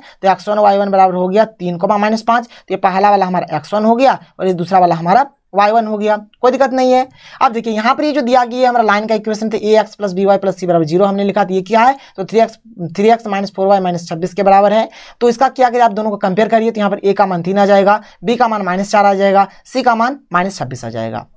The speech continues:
अब आप लोग यहाँ पर क्या करिए, देखिए यहाँ पर एक्स वन, वाई वन और ए, बी और सी का जो मान है इस फॉर्मूला में आप लोग बिठा दीजिए।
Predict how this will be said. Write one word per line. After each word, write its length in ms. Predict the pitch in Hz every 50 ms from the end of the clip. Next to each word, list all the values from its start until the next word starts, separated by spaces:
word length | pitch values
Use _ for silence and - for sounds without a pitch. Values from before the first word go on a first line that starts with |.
| _ _ _ _ _ _ _ _ _ _ - _ _ -
अब 140 | 226 254 277
आप 160 | 277 277 302
लोग 120 | 311 277
यहाँ 160 | 262 247 262
पर 80 | 262 277
क्या 180 | - 269 247 240
करिए, 260 | 240 240 226 240 247
देखिए 420 | 208 220 220 220 - 202 220 247 262 - - - - -
यहाँ 100 | 226 240
पर 120 | 226 - 285 - 214
एक्स 260 | 208 208 208 - -
वन, 120 | 254 262 269
वाई 180 | 262 262 254 254
वन 220 | 254 269 285 302 302 - - _
और 100 | 220 233 233 226 -
ए, 200 | 240 254 277 302
बी 200 | 240 214 254 254
और 120 | 262 254 247
सी 160 | - 233 214
का 80 | 226
जो 120 | 214 220 208
मान 240 | 208 214 220 220 226
है 160 | 240 254 277 269
इस 240 | - 240 233 233
फॉर्मूला 420 | - - - 175 180 190 190 202 202
में 80 | 202 196
आप 140 | 180 175 202
लोग 120 | 214 185
बिठा 200 | 156 151 160 131
दीजिए। 360 | - - - - 117 117 123